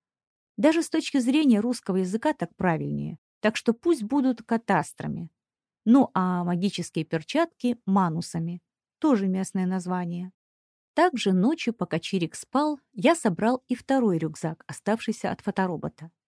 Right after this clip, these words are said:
В него положил сломанные бинокли, телефоны, пакетик с бумажками, записки от мамы с братом, деньги, кредитки и ручкой с карандашами, блокнотом Владимира, флешками.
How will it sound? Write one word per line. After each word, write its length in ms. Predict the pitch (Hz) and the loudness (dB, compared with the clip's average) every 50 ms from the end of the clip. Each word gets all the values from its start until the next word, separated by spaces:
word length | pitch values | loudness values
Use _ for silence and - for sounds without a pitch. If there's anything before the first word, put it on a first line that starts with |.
| _ _ _ _ _ _ _ _ _ _ _ _ _ _ _ - | _ _ _ _ _ _ _ _ _ _ _ _ _ _ _ 4
В 80 | 196 | 8
него 240 | 208 269 320 403 403 | 8 8 10 8 6
положил 500 | - - 208 196 196 175 185 190 - _ - | 6 4 0 2 0 0 -2 -4 -4 _ -12
сломанные 580 | - - - 320 339 294 233 185 170 170 165 | -12 -4 0 2 2 4 2 2 2 -2 -4
бинокли, 640 | 151 156 170 170 220 294 311 - - 226 226 220 - _ _ | -2 -2 0 0 0 0 -2 -2 -2 -2 -2 -2 -4 _ _
телефоны, 760 | - 175 170 160 160 - - 233 269 285 269 269 254 254 _ _ _ _ _ _ _ _ _ _ - | -4 -2 -2 -2 -2 -2 0 0 2 2 4 2 2 0 _ _ _ _ _ _ _ _ _ _ -2
пакетик 500 | - 190 - - 175 180 - - 226 226 | -2 -2 0 0 -4 -4 -2 -2 0 0
с 60 | 226 | 2
бумажками, 760 | 214 226 233 233 247 247 226 - - 233 226 226 233 233 - _ _ _ _ _ _ _ _ _ _ _ _ _ | 2 4 6 6 6 4 2 0 0 2 2 4 2 0 -2 _ _ _ _ _ _ _ _ _ _ _ _ _
записки 560 | - 180 233 233 233 202 180 - - - - | -2 0 0 2 2 0 -4 -4 -4 -4 -2
от 140 | 175 175 - | -2 -2 0
мамы 260 | 185 185 180 170 170 | 0 0 0 0 -2
с 80 | 170 160 | -4 -4
братом, 540 | 160 165 196 240 285 285 - 220 190 180 - _ - | -4 0 0 0 0 0 0 -2 -2 -2 -4 _ -16
деньги, 420 | 160 - 175 214 254 254 214 180 | -4 0 2 4 4 4 2 2
кредитки 720 | - - - 165 156 - 175 208 226 - _ - 202 190 _ _ _ _ _ _ _ _ _ _ - | -2 -6 -6 -6 -6 -4 -4 -4 -4 -4 _ -8 -8 -8 _ _ _ _ _ _ _ _ _ _ 2
и 80 | 220 214 | 4 6
ручкой 340 | 262 320 320 - - 254 | 6 4 2 2 0 0
с 80 | 226 - | 0 2
карандашами, 720 | - 247 262 262 254 269 254 - - 175 156 151 - - _ _ _ _ _ _ _ _ _ - | 2 4 4 6 4 4 2 0 -2 -2 -2 -2 -4 -8 _ _ _ _ _ _ _ _ _ 2
блокнотом 520 | 196 214 226 - 320 370 370 - 226 190 | 2 2 2 2 0 -2 2 2 2 2
Владимира, 720 | 170 170 165 170 151 170 220 262 285 294 277 277 277 262 _ _ _ _ | 2 0 -2 -2 0 2 2 4 4 4 2 0 -2 -4 _ _ _ _
флешками. 640 | - 208 185 165 156 - - - 160 156 156 165 185 | -6 -4 -2 -2 -2 -4 -6 -10 -10 -10 -8 -10 -12